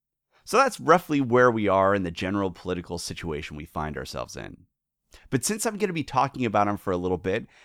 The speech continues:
I should probably explain why Coenwulf is important, since you probably hadn't heard his name before you started listening to the B H P. First off, King Coenwulf was about as powerful as our friend King Offa. So right there,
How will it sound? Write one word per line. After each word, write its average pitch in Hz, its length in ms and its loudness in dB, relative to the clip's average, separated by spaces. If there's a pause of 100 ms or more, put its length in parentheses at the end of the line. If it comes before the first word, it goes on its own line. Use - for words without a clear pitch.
(120)
I 127 80 0
should 190 380 -4
probably 131 360 0
explain 107 600 -2
why 90 300 0
Coenwulf 90 640 -2
is 80 120 -8
important, 78 720 -6
since - 240 -6
you 151 60 -2
probably 175 400 0
hadn't 113 380 2
heard 120 220 0
his 95 140 -4
name 110 220 0
before 87 320 -4
you 82 80 -4
started 85 320 -4
listening 80 380 -8
to - 80 -14
the 69 80 -12
B 64 120 -12
H 58 220 -14
P. 95 260 -6 (1120)
First 208 360 4
off, - 320 -4 (580)
King 214 260 2
Coenwulf 139 640 2
was 110 140 -4
about 131 320 -2
as 180 100 -6
powerful 101 560 2
as 92 120 -4
our 90 100 0
friend 80 400 -6
King 76 320 -8
Offa. - 540 -4 (560)
So - 160 0
right 147 360 4
there, 139 380 0